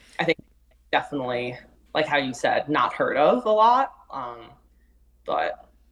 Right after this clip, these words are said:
at the end of the day, like, you look at, it's hard. Like, you look at, okay, like, well, what if I don't make it? And then,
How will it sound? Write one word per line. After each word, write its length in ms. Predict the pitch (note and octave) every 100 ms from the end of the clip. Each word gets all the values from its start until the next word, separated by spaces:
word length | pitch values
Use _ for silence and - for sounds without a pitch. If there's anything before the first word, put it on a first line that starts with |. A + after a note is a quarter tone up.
| _ _ _ _
at 100 | -
the 60 | D3
end 100 | B2+
of 60 | B2+
the 80 | A#2+
day, 260 | B2+ C#3
like, 320 | B2 A#2+ - - - - _ _ -
you 140 | F3
look 220 | D#3+ D#3+
at, 380 | D#3 C#3 C3+ - - - - _ _
it's 120 | -
hard. 360 | - D#3+ D3+ D3
Like, 180 | C#3 E3+
you 120 | F3+
look 260 | E3 E3 D#3
at, 240 | C3+ -
okay, 240 | D#3 D#3
like, 180 | B2+ C3
well, 100 | D3
what 160 | D3 D3+
if 60 | C#3+
I 100 | B2+ -
don't 260 | C#3+ C3+ -
make 280 | G#2+ - -
it? 220 | - - - _
And 200 | D3+ D3+
then, 440 | D3 C3+ B2+ B2